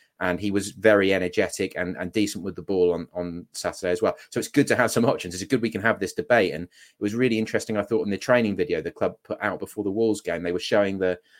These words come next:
the pressing work, weren't they? Where I think it was ten v ten and, uh, three attacking players had to go into the opposition half and press the ball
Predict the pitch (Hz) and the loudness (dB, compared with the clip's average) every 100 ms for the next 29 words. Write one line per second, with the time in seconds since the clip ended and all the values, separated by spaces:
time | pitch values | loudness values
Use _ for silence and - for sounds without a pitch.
0 | _ - - 123 104 98 87 85 78 90 | _ -8 0 0 2 -4 -4 -4 -4 -4
1 | 95 78 80 80 87 82 - _ _ - | -4 -4 -8 -4 -4 -4 -10 _ _ -12
2 | 98 - 78 87 - 101 87 85 - 92 | -10 -10 -10 -10 -6 -6 -6 -8 -4 -2
3 | 90 87 82 - _ _ - 87 80 - | -2 -4 -8 -12 _ _ -18 -8 -8 -8
4 | - 107 110 95 92 101 - 92 90 98 | -8 0 4 4 2 -2 -4 -8 -6 -2
5 | 90 87 95 - 90 90 90 - 98 - | 0 -2 -6 -6 0 2 0 -2 -6 -6
6 | 87 90 90 95 92 87 - 82 - 107 | -8 -8 -8 -6 -4 -4 -6 -16 -6 -6
7 | - - 80 95 82 82 | -4 -8 -2 0 0 -2